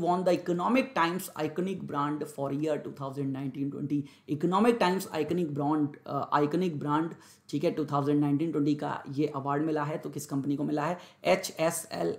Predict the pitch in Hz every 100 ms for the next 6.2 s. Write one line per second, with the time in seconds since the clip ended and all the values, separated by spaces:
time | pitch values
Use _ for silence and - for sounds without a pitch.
0 | - 143 135 143 127 - 151 147 147 190
1 | 196 185 151 143 156 185 - - - 160
2 | 185 214 262 226 185 190 185 - 165 160
3 | 160 185 180 151 143 139 147 147 156 143
4 | 123 - _ 151 147 185 190 180 175 185
5 | 185 - 175 175 175 175 175 175 170 170
6 | 185